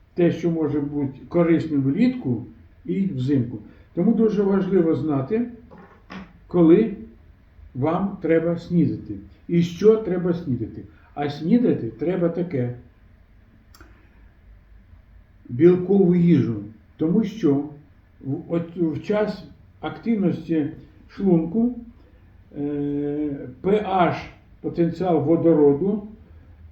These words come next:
е, дуже низький.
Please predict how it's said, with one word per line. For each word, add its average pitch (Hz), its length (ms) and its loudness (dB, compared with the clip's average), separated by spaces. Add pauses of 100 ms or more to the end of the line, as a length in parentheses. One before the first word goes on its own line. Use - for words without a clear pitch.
(140)
е, 135 560 -6 (480)
дуже 202 440 0
низький. 185 640 0